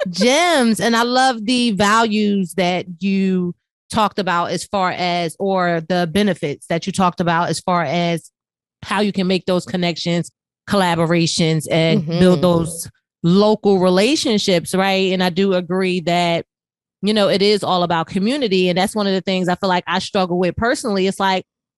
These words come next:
Speaker 1: I want an event. Okay, so
Speaker 2: <laughs>
Speaker 1: as a global podcast, like, what it, it has to look like, maybe a tour. So then I do my analytics and I'm like, "Okay, I have a lot of listeners in Atlanta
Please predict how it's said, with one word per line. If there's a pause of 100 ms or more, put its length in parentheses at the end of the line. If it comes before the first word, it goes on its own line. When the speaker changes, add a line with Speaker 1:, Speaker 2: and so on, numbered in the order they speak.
(120)
Speaker 1:
I
want
an
event. (120)
Okay,
so
Speaker 2:
<laughs>
Speaker 1:
as
a
global
podcast,
like,
what
it,
it
has
to
look
like,
maybe
a
tour.
So
then
I
do
my
analytics
and
I'm
like,
"Okay,
I
have
a
lot
of
listeners
in
Atlanta